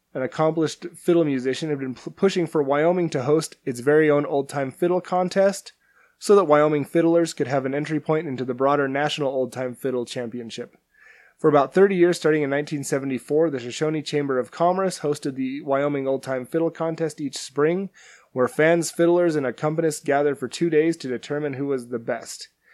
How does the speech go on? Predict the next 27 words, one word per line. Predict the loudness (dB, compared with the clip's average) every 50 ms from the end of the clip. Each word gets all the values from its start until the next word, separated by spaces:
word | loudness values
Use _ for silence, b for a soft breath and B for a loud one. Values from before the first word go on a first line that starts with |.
| b b b b b -4
And | 0 2
all | 4 4
the, | 4 2 0 -2 -8 -20 -20 -16 -10 -4
although | -2 2 6 6 6
the | 6 4 0
fiddling | 0 2 2 2 2 2
was | 0 -2 -4
world-class, | -2 0 2 2 0 -2 -4 -4 -2 0 2 2 0 -2 -6
there | -6 -2 -2 0 0
are | 0
no | 0 0 0 2
reports | 0 0 0 2 0 0 0 -2
that | -4 -6 -4 -4
the | -4 -2
devil | 0 2 2 2 2 0 0
ever | 0 -2 -4 -4
tried | -6 -4 -4 -4 -4 -4
to | -4 -4
best | -2 -2 -4 -4 -4
a | -6 -2
Wyoming | -2 -2 -2 -2 -2 -4 -6 -8
fiddler | -6 -4 -4 -2 -2 -2 -4
in | -4 -8
exchange | -12 -14 -12 -8 -6 -6 -6 -8 -10
for | -8 -6 -6
his | -6 -6 -8
soul. | -12 -12 -14 -16 -20 _